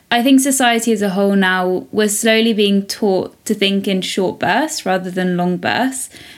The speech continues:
And I think when you choose something that you can have, you know, a, a bigger salary, and that is a, you know, it's a, it's a good return, but then long term,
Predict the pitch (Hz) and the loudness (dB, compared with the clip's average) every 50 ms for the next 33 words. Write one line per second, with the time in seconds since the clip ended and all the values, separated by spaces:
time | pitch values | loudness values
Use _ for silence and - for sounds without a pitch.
0 | - _ - - 220 220 220 220 220 214 208 - - - - _ _ _ _ _ | -20 _ -2 0 2 2 2 2 2 2 0 -2 -4 -10 -16 _ _ _ _ _
1 | _ _ _ _ _ 247 226 214 247 254 254 262 262 262 262 247 233 226 240 220 | _ _ _ _ _ 0 2 4 4 6 6 6 6 6 4 2 2 2 2 2
2 | 214 202 196 190 - - - - _ _ - 226 220 208 - 220 202 202 202 190 | 2 2 2 0 -2 -4 -8 -16 _ _ 0 0 0 2 2 2 2 2 0 -2
3 | 202 208 196 185 185 185 180 175 - - 185 180 180 - - - - 214 220 240 | -2 -2 -2 0 0 0 0 0 0 0 0 0 0 -2 -2 -4 -2 0 2 2
4 | 233 226 214 - 202 196 185 196 190 190 190 196 202 196 - - 190 185 185 190 | 2 0 0 0 0 2 2 2 2 2 0 0 -2 -2 -4 -2 -2 -2 -2 -2
5 | 190 196 196 196 196 185 196 190 185 - - - - - _ - 226 220 185 185 | -2 0 0 0 -2 -2 -2 -4 -6 -8 -10 -14 -16 -14 _ -2 0 2 2 2
6 | 185 190 - - - - 240 254 254 220 - 262 233 208 220 220 220 214 208 202 | 0 -2 -4 -6 -4 -2 0 0 0 0 2 0 0 0 -2 -2 0 0 0 2
7 | 196 190 185 - - - - 214 208 202 196 208 214 226 233 226 220 220 - 190 | 2 0 0 -2 -2 0 0 2 2 2 2 4 4 4 4 4 4 2 0 0
8 | 180 180 180 180 185 190 | 0 2 0 0 -2 -6